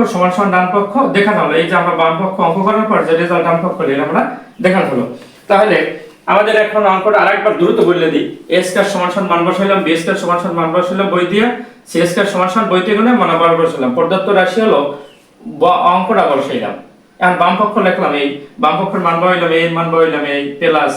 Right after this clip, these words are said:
এই বির মান বসাইলাম এই, এবং প্লাস সির মান বসাইলাম ব্র্যাকেটে এই। তাহলে আমরা ব্র্যাকেট উঠে গেলে এ স্কয়ার প্লাস ওয়াই স্কয়ার মাইনাস জেড স্কয়ার, এ, ওয়াই স্কয়ার প্লাস জেড স্কয়ার মাইনাস এক্স স্কয়ার প্লাস এক্স স্কয়ার প্লাস ওয়াই স্কয়ার মাইনাস জেড স্কয়ার। এখন আমার এক্স আছে তিনটা, তিনটার মধ্যে একটা হইলে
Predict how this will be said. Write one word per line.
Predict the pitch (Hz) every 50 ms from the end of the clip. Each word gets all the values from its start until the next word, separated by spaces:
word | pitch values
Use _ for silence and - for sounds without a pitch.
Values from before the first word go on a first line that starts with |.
| - 147
এই | 156 139 131
বির | 135 135 143
মান | 151 151 151
বসাইলাম | 160 160 160 147 143 143 139 139
এই, | 139 131 131 - - - - - _ - -
এবং | - - 160 165 160 180
প্লাস | 175 160 160 151 151 147
সির | - 156 135 135
মান | 151 165 160
বসাইলাম | 160 165 175 185 - - - - - - -
ব্র্যাকেটে | - 160 175 165 170 165 139 - -
এই। | - - - - - - - - -
তাহলে | 214 208 208 208
আমরা | 202 202 196 175
ব্র্যাকেট | 180 185 185 196 196 185
উঠে | 190 196 202 202
গেলে | 190 175 170 170
এ | 170 170
স্কয়ার | - - 175 170 165 -
প্লাস | 170 151 156 156 -
ওয়াই | 165 160 160 160
স্কয়ার | - 175 165 160 156
মাইনাস | 156 151 151 139 143
জেড | 156 156 156 -
স্কয়ার, | - - 160 156 147 151
এ, | 147 147 - - 156 151
ওয়াই | 156 156 156 156 -
স্কয়ার | - - 160 135 139
প্লাস | 160 156 147 143 131
জেড | 147 139 143 - -
স্কয়ার | - 170 143 143
মাইনাস | 143 143 143 - 160
এক্স | 143 135 - 151 -
স্কয়ার | - 156 143 123 120
প্লাস | - - 143 143 143 - - - - - - -
এক্স | 180 160 - 180 - -
স্কয়ার | - 165 - 294 -
প্লাস | - 220 208 - -
ওয়াই | - 151 160 -
স্কয়ার | - - 165 156 156
মাইনাস | 160 165 190 208 202
জেড | - 160 151 139 -
স্কয়ার। | - 135 120 110 - - - - - _ -
এখন | 185 180 190 185
আমার | 185 180 180 180
এক্স | 175 - 214 202
আছে | 202 202 196 208
তিনটা, | 226 208 185 151 143 127 -
তিনটার | 170 165 170 190 196
মধ্যে | 196 175 180 175
একটা | - 214
হইলে | 208 240